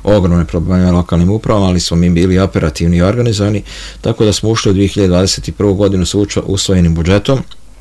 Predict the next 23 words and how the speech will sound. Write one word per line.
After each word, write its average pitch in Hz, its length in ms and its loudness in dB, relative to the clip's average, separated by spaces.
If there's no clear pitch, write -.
Svjesni - 360 2
smo - 140 -6
situacije, 90 680 -2
evo 90 200 4
i 87 100 2
gledamo 90 520 2
sad 90 220 0
na 82 100 2
kraju 87 260 0
pos-, 85 520 -2
prethodne 87 400 0
budžetske 85 440 -2
godine, 107 420 0
da 87 600 2
smo 90 440 -2
imali 92 280 2
zaista 87 500 2
smanjen 90 420 0
prihod 82 400 -2
kako 82 340 -4
od 85 220 0
indirektnih 98 580 0
poreza, 90 560 2